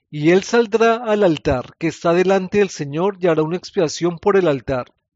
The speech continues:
y tomará de la sangre del toro joven y de la sangre del macho cabrío, y la pondrá sobre los cuernos del altar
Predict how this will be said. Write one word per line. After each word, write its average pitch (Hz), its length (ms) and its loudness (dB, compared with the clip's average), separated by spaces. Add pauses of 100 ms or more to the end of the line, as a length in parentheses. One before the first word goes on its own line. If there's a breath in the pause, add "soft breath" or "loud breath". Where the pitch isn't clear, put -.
(580)
y 190 120 -8
tomará 190 480 4
de 220 100 4
la 233 140 0
sangre 196 480 -2
del 175 200 -2
toro 175 280 -2
joven 214 500 0
y 190 140 -12
de 165 100 -2
la 151 140 0
sangre 170 400 -2
del 165 180 -2
macho 160 340 -4
cabrío, 139 640 -6 (540)
y 180 100 -6
la 180 180 4
pondrá 175 360 2
sobre 208 260 2
los 175 220 -2
cuernos 202 500 2
del 202 140 2
altar 160 460 0